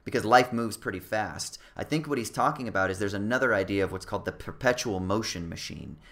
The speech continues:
And it's that things, you kinda just get caught up in this, and you get sort of induced into velocity,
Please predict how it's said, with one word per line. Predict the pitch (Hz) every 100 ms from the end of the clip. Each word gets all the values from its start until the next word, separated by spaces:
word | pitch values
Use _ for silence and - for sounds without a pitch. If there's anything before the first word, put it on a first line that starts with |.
| - -
And | 101
it's | 110 -
that | 117 -
things, | - 135 151 123
you |
kinda | - 127 131
just | 123 117
get | 110 -
caught | - 113 104
up | 101 101
in | 90
this, | 78 -
and | 98
you |
get | 101 120
sort | - 117
of | -
induced | 127 113 98 127 131 - -
into | - 110 113 120 110
velocity, | 92 87 90 95 - 85 67